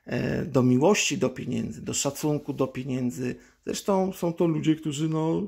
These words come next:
po prostu się uczą, tak? Jak to się mówi, goj gra w nogę, a, e, młody Żyd się uczy, no i potem goj pracuje w firmie fizycznie, a,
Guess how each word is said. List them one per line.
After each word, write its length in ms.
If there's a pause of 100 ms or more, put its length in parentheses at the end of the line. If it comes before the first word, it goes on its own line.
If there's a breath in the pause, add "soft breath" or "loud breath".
po 60
prostu 320
się 200
uczą, 520
tak? 300
Jak 180
to 100
się 180
mówi, 300
goj 320
gra 300
w 120
nogę, 380
a, 320 (760 loud breath)
e, 100
młody 300
Żyd 220
się 160
uczy, 520
no 120
i 100
potem 540 (880 loud breath)
goj 380
pracuje 540
w 60
firmie 580 (880 soft breath)
fizycznie, 720
a, 440